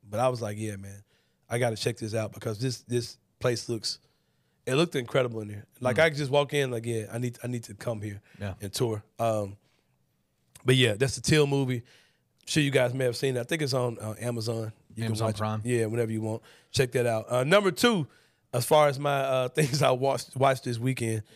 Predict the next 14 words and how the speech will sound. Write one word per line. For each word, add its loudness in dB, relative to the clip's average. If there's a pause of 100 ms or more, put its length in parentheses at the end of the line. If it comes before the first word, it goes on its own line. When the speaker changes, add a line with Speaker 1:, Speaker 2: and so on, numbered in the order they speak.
(300)
Speaker 1:
that 2
had 2
me 2
in 2
my 0
feelings 0
was -2
this -4
Kirk 4
Franklin 2
documentary -2
called -4
Father's 0
Day. -4